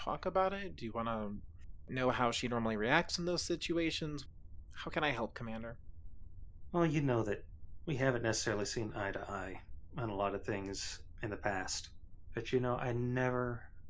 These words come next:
Speaker 2: realized how angry she was at Ray. I mean, well,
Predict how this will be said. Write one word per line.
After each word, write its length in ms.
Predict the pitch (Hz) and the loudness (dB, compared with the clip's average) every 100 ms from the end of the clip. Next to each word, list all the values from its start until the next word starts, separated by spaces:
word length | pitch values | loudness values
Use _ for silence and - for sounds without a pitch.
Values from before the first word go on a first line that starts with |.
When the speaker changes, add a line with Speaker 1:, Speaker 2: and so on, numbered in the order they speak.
| - - | -12 -6
Speaker 2:
realized 800 | 110 113 107 101 98 101 101 - - - - - - | 0 4 6 4 2 0 -2 -4 -8 -10 -10 -10 -8
how 300 | - 127 127 - - | 2 2 2 -4 0
angry 580 | 135 160 107 98 98 - - - - - | 2 2 0 0 -2 -8 -10 -10 -8 -8
she 220 | - 131 | 2 4
was 320 | 95 95 98 | 4 4 2
at 160 | 98 - - - - - | 0 -2 -8 -10 -10 0
Ray. 320 | 117 117 90 107 | 4 4 2 -2
I 40 | 110 | -2
mean, 220 | 95 98 - - - - | -2 -4 -8 -10 -10 -6
well, 180 | 113 90 | -4 -4